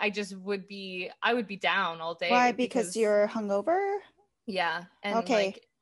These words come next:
Speaker 1: it,
Speaker 2: So
Speaker 1: it would
Speaker 2: usually
Speaker 1: just
Speaker 2: when you drank, it, it wouldn't be, like, one or two beers
Speaker 1: Oh,
Speaker 2: or whatever.
Speaker 1: no.
Speaker 2: It would
Speaker 1: It would
Speaker 2: be until the
Speaker 1: Yeah.
Speaker 2: point that you got drunk.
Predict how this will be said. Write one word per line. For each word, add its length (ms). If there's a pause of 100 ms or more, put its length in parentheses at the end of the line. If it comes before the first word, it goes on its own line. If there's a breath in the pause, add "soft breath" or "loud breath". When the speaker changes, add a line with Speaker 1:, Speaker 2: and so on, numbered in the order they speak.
(160)
Speaker 1:
it, 120
Speaker 2:
So 120
Speaker 1:
it 80
would 160
Speaker 2:
usually 200
Speaker 1:
just 0
Speaker 2:
when 140
you 140
drank, 440
it, 120
it 320
wouldn't 500
be, 160
like, 320
one 280
or 180
two 420
beers 480
Speaker 1:
Oh, 100
Speaker 2:
or 0
whatever. 240
Speaker 1:
no. 80
Speaker 2:
It 20
would 140
Speaker 1:
It 100
would 180
Speaker 2:
be 100 (680)
until 340
the 80
Speaker 1:
Yeah. 160
Speaker 2:
point 260
that 220
you 180
got 360
drunk. 540